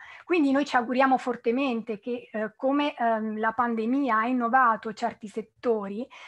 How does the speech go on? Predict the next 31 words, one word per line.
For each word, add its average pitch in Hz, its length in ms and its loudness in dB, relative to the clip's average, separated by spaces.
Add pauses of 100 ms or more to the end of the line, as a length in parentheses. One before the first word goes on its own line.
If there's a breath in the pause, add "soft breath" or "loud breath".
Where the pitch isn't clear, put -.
(100)
e, 214 240 -8
e 220 100 -6
pensiamo 226 380 -2
soltanto 226 880 0
a, 208 320 0
al 202 140 -6
digitale 208 800 0
o 220 60 -4
altri 214 240 -6
settori, 226 420 -4
insomma, 214 320 -4
importanti, 214 920 -4 (420 loud breath)
ehm, 220 920 0
speriamo 285 440 0
davvero 247 340 0
che 254 100 -4
anche 226 240 -2
questo 233 320 -4
rappresenti 233 680 0
un 226 80 -4
acceleratore 220 920 -2
per 220 160 -4
le 254 160 0
donne, 214 360 -4
che, 262 280 -2
eh, 214 80 -8
si 233 180 -10
riesca 233 600 0
a 233 140 4
modificare 220 760 -2
proprio 220 600 -4